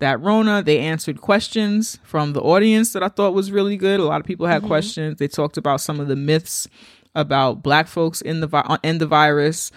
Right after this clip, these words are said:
Speaker 1: So I'll include the link to that episode in the show notes. I think it was called,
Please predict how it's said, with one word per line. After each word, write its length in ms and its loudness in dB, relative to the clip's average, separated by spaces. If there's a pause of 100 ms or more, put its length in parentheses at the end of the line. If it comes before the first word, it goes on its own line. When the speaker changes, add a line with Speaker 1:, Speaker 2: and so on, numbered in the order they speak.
(160)
Speaker 1:
So 160 0
I'll 160 6
include 240 -2
the 60 -2
link 240 0
to 80 -12
that 200 2
episode 400 0
in 60 -4
the 80 -6
show 240 -2
notes. 400 -2
I 80 0
think 180 -2
it 60 -20
was 160 -2
called, 720 0